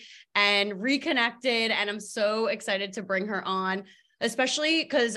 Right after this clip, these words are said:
I want her to break down, and she'll go into her journey 'cause she's been in many industries. She's has a very fulfilling life and, and things that she's accomplished. So I'm really excited to get her viewpoint on yoga, meditation,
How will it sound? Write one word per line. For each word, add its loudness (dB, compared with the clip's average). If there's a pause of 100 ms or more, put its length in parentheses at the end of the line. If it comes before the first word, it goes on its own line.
I 4
want -2
her -2
to -8
break -6
down, 0 (320)
and -2
she'll 4
go 8
into -2
her -2
journey -2
'cause -6
she's -4
been 0
in 0
many 2
industries. -2
She's -4 (560)
has 2
a 4
very 6
fulfilling 2
life 0
and, 0
and -4
things 4
that 0
she's -6
accomplished. -4
So 0
I'm -4
really 2
excited -4 (120)
to 0
get 0
her -2
viewpoint -4
on -4
yoga, 6 (260)
meditation, -2